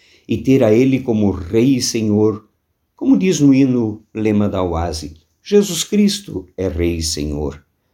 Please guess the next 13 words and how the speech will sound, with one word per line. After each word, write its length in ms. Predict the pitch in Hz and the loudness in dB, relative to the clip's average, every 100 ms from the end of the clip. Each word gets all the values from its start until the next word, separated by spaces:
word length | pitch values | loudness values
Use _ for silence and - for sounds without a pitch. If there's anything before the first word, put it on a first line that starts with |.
| _ | _
não 240 | - 160 160 | 0 2 2
há 80 | 165 | 2
outro." 540 | 156 165 151 - - _ _ _ _ _ _ _ | 2 2 -2 -12 -20 _ _ _ _ _ _ _
Ou 160 | 151 185 | 4 4
lembrar 680 | 185 160 135 139 147 147 - _ _ _ _ | 4 2 0 -2 -2 -6 -14 _ _ _ _
que 140 | - | -2
Ele 280 | 127 165 175 | 0 2 0
é 80 | 170 | 0
o 140 | 160 | 0
nome 600 | 127 113 120 120 120 120 _ _ | 0 0 -2 -2 -6 -10 _ _
sobre 400 | - 104 82 87 80 | -8 -6 -4 -8 -10
todo 400 | - 151 170 160 | -2 0 0 -2
nome, 540 | 127 110 107 104 101 | -4 -2 -2 -4 -6